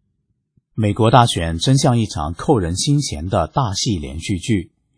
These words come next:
如果从二零二零年十一月三日算起，至今已持续两个多月了。川普总统的奋斗口号是“让美国再度伟大”，他是这么说的，也是这么做的，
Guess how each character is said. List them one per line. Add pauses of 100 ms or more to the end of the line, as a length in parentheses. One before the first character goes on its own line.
(360)
如
果
从
二
零
二
零
年
十
一
月
三
日
算
起， (240)
至
今
已
持
续
两
个
多
月
了。 (540)
川
普
总
统
的
奋
斗
口
号
是 (240)
“让
美
国
再
度
伟
大”， (460)
他
是
这
么
说
的， (100)
也
是
这
么
做
的，